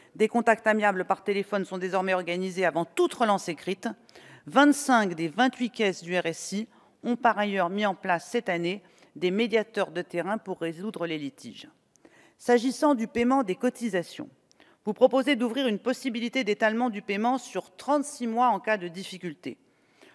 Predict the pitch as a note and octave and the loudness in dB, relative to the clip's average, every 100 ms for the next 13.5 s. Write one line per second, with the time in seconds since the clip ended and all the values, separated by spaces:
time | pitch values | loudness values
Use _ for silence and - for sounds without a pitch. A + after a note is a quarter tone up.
0 | - G#3+ G3+ G#3+ G3 F3+ - - E3+ E3+ | -6 -4 -2 -2 -2 -4 -6 -8 -6 -2
1 | F3 - D#3 D3 F3+ B3+ D4+ B3 - F3 | -4 -4 -6 -4 2 2 2 -4 -6 -8
2 | G#3 - _ _ - - - B3+ C#4+ C#4 | -8 -12 _ _ -20 -14 2 4 4 4
3 | C#4+ C#4 C4+ C#4 C4 A#3+ G#3+ B3 D4+ A3 | 4 4 2 2 2 0 2 4 6 4
4 | C4+ D4+ C4 C4+ A3+ G3+ G#3 - G3 E3+ | 2 0 2 2 2 0 -2 -4 0 0
5 | E3+ C4 A3+ F#3+ F3+ G3+ - _ - - | 0 -2 2 2 0 -4 -10 _ -20 -20
6 | - - C#4 C#4 E4 E4 C#4 A#3+ A#3 G#3+ | -14 0 6 8 8 8 6 4 4 0
7 | G#3 A#3 G3+ G3 G3 F#3 F#3 F3 F3 E3 | 0 -2 -2 -2 -2 -2 0 -2 0 0
8 | E3+ F#3 G3+ - _ - B3 G#3+ A3+ A3 | 2 0 -2 -14 _ -6 -4 0 -2 -4
9 | G#3+ - B3 - F3+ G3+ A3 G#3+ G3 G3+ | -12 -8 -8 -4 -4 0 -2 0 -4 -4
10 | G#3+ - E3+ D3+ C3+ A#2+ - - - _ | -6 -4 -4 -2 -2 -4 -8 -20 -20 _
11 | _ - - _ A#3 A#3+ C4+ - C4+ - | _ -20 -20 _ -2 0 -2 -2 -6 -4
12 | C4+ C#4 C4+ B3 A#3+ B3 B3+ A#3+ A#3+ A#3+ | -2 0 4 4 4 -4 -6 -6 -8 -8
13 | A3 G3+ A3+ B3 | -8 -4 -2 -2